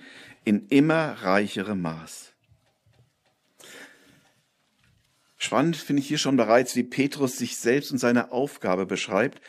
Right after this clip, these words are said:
Er nennt sich hier ein Apostel, ein Gesandter von Jesus. Wenn wir weiterlesen, in Kapitel fünf beschreibt er sich als Mitältester. Petrus als Mitältester.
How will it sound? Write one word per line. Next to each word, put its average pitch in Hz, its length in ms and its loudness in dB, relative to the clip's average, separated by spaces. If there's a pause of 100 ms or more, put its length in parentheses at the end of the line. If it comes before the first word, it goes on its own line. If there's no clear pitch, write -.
(200)
Er 113 80 -4
nennt 120 160 0
sich 127 140 -4
hier - 240 0
ein 120 160 0
Apostel, 117 640 -4
ein 127 200 0
Gesandter 120 560 0
von 107 180 -4
Jesus. 135 380 -4
Wenn 123 80 4
wir 120 120 6
weiterlesen, 139 680 0 (500)
in 117 320 0
Kapitel 110 420 0
fünf 190 540 0 (300)
beschreibt 131 420 2
er 123 60 2
sich 135 340 -2 (100)
als 117 400 -4
Mitältester. 98 1500 -4 (1200)
Petrus 139 640 -4 (640)
als - 360 -6 (120)
Mitältester. - 1080 -6